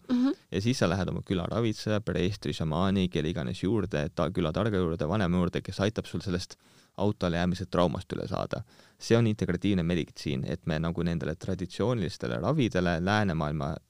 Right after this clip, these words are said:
Speaker 2: ravidele, mida läänemaailm väga hästi teeb, kokkulappimised, väljalõikamised, nendele integreerime juurde, äh, väikese riskiga, kuid potentsiaalselt väga suure kasuteguriga, äh,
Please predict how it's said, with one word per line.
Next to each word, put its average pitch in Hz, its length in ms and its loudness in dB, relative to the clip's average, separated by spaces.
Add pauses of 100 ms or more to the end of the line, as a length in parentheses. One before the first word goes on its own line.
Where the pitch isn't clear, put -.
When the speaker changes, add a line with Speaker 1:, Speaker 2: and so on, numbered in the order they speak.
Speaker 2:
ravidele, 101 320 0
mida 78 160 -2
läänemaailm 90 440 2
väga 85 200 2
hästi - 200 -6
teeb, 110 200 2
kokkulappimised, 92 680 -2
väljalõikamised, 87 640 -2 (640)
nendele 107 320 6
integreerime 95 640 2
juurde, 95 480 4 (960)
äh, 65 320 -2 (240)
väikese 98 420 2
riskiga, 90 460 0
kuid - 220 -4 (180)
potentsiaalselt 95 640 2
väga 101 160 2
suure 85 240 0
kasuteguriga, 90 800 0 (400)
äh, 80 400 -2